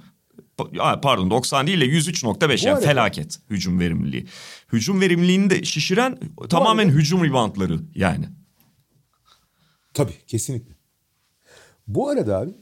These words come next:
Speaker 2: sonuçta ama bir takımın kazanması gerekiyor abi. Yani bir yerden kazanıyor. Fakat bu seride abi beş maç oynandı. İkinci maçı Memphis domine etti. Onun dışındaki dört maçın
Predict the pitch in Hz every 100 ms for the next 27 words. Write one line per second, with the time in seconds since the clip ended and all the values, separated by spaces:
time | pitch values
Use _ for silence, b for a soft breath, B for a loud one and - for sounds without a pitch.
0 | - - 247 269 - 123 143 196 220 175
1 | 202 262 254 247 240 240 208 143 85 -
2 | 85 69 - _ _ 104 92 - _ -
3 | 107 - 226 165 185 208 113 76 - 226
4 | 262 104 143 - 269 156 101 98 254 262
5 | 190 117 95 92 110 160 _ B B B
6 | 117 - 269 294 214 - 143 208 - -
7 | 156 180 202 - - 233 _ b b -
8 | 269 277 185 160 113 117 277 294 170 131
9 | 127 139